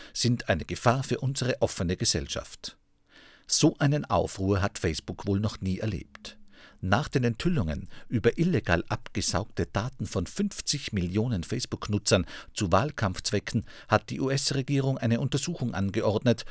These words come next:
ob der Internetgigant Datenschutzauflagen von zweitausendelf verletzt hat. Politiker beider Parteien fordern endlich komplette Aufklärung darüber,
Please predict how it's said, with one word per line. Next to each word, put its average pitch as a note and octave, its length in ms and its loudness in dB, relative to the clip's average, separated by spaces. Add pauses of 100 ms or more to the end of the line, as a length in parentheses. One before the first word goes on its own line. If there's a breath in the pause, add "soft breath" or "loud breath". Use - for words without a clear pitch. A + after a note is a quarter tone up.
(140 loud breath)
ob - 240 -2
der F#2+ 180 4
Internetgigant G#2 960 -2 (240 loud breath)
Datenschutzauflagen G2+ 1040 0
von E2 220 -2
zweitausendelf F2 640 -2
verletzt - 420 -4
hat. - 320 -12 (800)
Politiker C#3+ 480 4
beider C3+ 280 0
Parteien D#2+ 500 2 (220 loud breath)
fordern B2 480 2
endlich D#3 480 -2
komplette - 580 0
Aufklärung G2+ 560 0
darüber, F#2 440 2